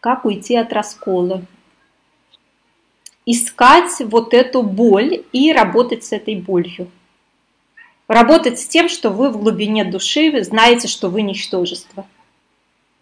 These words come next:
Ну, в принципе, я лично с этим работала на личных консультациях.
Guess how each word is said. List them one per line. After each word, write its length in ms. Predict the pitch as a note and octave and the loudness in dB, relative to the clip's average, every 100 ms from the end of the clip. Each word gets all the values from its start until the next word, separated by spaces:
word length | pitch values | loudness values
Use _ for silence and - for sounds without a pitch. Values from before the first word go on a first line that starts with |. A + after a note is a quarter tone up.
| _ _ _ _ _ _ _ _ _ _ _ _ _ _ _ _ _ _ _ _ _ _ _ _ _ _ - | _ _ _ _ _ _ _ _ _ _ _ _ _ _ _ _ _ _ _ _ _ _ _ _ _ _ -8
Ну, 600 | A3 C#4+ F#4 D#4+ B3+ A#3+ | -2 0 2 0 -2 -6
в 140 | A3 | -6
принципе, 560 | - F4 F#4+ F4+ - B3+ | 4 6 6 4 -2 -2
я 260 | A3+ C#4+ D#4+ | 2 4 4
лично 400 | C4+ C4+ - A3 | 2 -2 -6 -6
с 140 | - | -2
этим 280 | A#3+ A#3+ F#3+ | -4 -4 -4
работала 600 | F#3 F3+ A3+ A3 F#3 F#3 | -4 -2 -2 -2 -2 -2
на 280 | F#3 G3 G3+ | -4 -2 -2
личных 440 | F#3 F#3 - - | -2 -6 -14 -16
консультациях. 960 | - F3+ - F3 - - - - - | -14 -12 -8 -10 -10 -18 -18 -20 -20